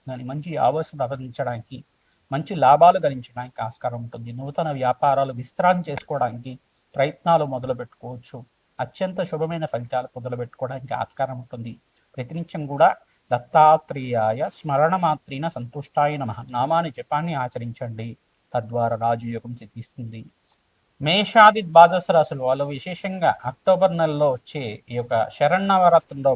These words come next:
భాగంగా మీరంతా కూడా ప్రతినిత్యం కూడా సామూహిక కుంకుమార్చన చేసుకోవడం, ప్రధానంగా సువాసిని అర్చన విధానం చేసుకోవడం వల్ల అత్యంత శుభ ఫలితాలు పొందుతారు. ప్రధానంగా మేము చెప్పే ఫలితాలంతా కూడా గోచార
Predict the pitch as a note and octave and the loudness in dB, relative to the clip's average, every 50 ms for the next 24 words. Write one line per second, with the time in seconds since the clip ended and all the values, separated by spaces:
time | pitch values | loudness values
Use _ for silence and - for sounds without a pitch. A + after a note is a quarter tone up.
0 | G#2 A2 G#2+ G#2+ B2 B2+ C3 D3+ F#3+ A3+ A#3 G3 F3 D#3+ D#3 D3 C#3+ - D3+ C3+ | 4 2 2 2 0 -2 2 4 4 4 4 2 2 2 0 2 2 2 2 2
1 | - - C3 - B2+ - - E3+ D#3+ D3+ - D#3+ D3 D3 D3 D3 D3+ D#3 E3 - | 2 -2 -6 -8 -10 -12 -10 -10 -10 -8 -8 -8 -6 -4 0 2 4 4 4 4
2 | - _ _ _ _ _ _ _ - - - E3 D#3+ F3+ G3+ A3 G#3+ G#3 G#3+ G3+ | 0 _ _ _ _ _ _ _ -14 -6 0 2 4 4 4 2 2 0 -2 -4
3 | - E3+ D#3+ E3+ E3+ E3+ E3 E3 D#3+ - E3+ D3 C#3 B2+ B2+ B2 - - C#3 A#2+ | -6 -8 -4 0 2 2 2 2 2 -2 -6 -8 -6 -6 -8 -8 -8 -8 -8 -8
4 | A#2 A#2+ A#2+ - C3+ C3 D#3 E3 E3+ F3+ F#3 F3 D3+ A2 A2+ - - _ _ _ | -6 -8 -4 -4 -2 0 2 0 0 -2 -2 0 0 2 2 0 -2 _ _ _
5 | _ _ _ _ _ _ D#3+ D#3 E3+ F#3 G#3 G3+ G#3 A#3+ G#3 G3+ F3+ D3 C3+ - | _ _ _ _ _ _ 2 6 8 10 8 8 6 0 -4 -4 -4 -4 -6 -8
6 | - - D3+ C#3+ C#3 C#3 C#3 C#3 C#3 C3+ - B2+ A#2 A2+ - - C3 B2 A2+ A#2 | -10 -10 -8 -6 -4 -2 -2 -2 -4 -6 -8 -10 -12 -12 -10 -10 -8 -8 -8 -8
7 | A#2 A#2 A#2 A#2+ A#2+ A#2+ - - F#3 F3 F3 F#3 D#3+ D#3+ D#3+ B2+ D3 C#3+ C#3 C#3 | -8 -6 -4 -2 -2 -4 -4 -6 -8 -8 -6 -6 -8 -8 -6 -2 0 0 0 0
8 | - D3+ C#3 C3+ - C#3 B2+ B2+ B2 - C3 C3+ C3 - C3 B2 C#3 D#3+ F#3 G3+ | 0 0 -2 -2 -2 -6 -6 -6 -2 -2 -2 0 -2 -2 -2 -2 0 0 -2 0
9 | G#3 G3+ C#3+ A#2+ C3+ - _ _ _ _ _ _ _ _ - D#3+ F#3 G3+ G3 G3 | 2 4 4 4 2 0 _ _ _ _ _ _ _ _ -8 -8 -6 -6 -6 -8
10 | G#3 F3+ F#3+ F#3 F3+ F3+ D#3+ D3+ - E3+ D#3+ D#3 D#3+ D#3 - D#3 D3+ D#3+ D#3+ D#3+ | -8 -8 -8 -4 -4 -4 -2 2 4 4 4 4 4 2 2 0 0 0 -2 -4
11 | D#3 B2 C3+ C#3 - - F3 E3+ | -4 -4 -8 -4 0 2 2 2